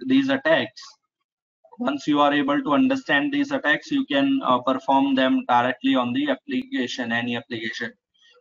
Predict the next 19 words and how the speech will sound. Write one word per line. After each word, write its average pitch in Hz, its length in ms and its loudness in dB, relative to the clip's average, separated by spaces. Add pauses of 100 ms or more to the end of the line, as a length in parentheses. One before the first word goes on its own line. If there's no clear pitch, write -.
But 135 200 2
before 139 380 2
doing 156 300 4
on 151 320 2
any 139 240 4
live 139 300 4
application, 156 600 -2
I 131 160 2
will 131 200 4
recommend 135 500 0
you 156 240 4
to, 143 280 4 (420)
like, 127 320 0
do 143 180 4
it 143 160 2
on 147 300 2
these 135 240 4
vulnerable 127 500 0
machines. 123 520 -2